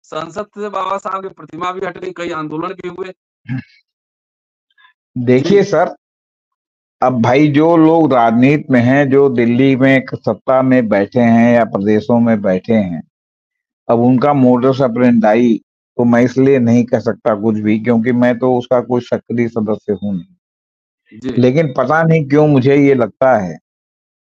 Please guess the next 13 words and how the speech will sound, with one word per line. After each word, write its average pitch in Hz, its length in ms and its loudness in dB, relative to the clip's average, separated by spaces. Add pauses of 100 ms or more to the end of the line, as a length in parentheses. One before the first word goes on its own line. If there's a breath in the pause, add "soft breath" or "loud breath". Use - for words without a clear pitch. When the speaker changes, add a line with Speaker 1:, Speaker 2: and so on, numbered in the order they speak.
(800)
Speaker 2:
कि 131 80 2
इतने, 151 340 2
इतने 147 320 2
ज्वलंत 131 500 0
मुद्दे 117 400 0
हैं, 110 360 -2 (580)
इसमें 160 360 0
एक 196 160 -2
राष्ट्रीय 185 600 2
स्तर 165 320 -2
का 151 420 2
और 143 220 2
जो 143 300 0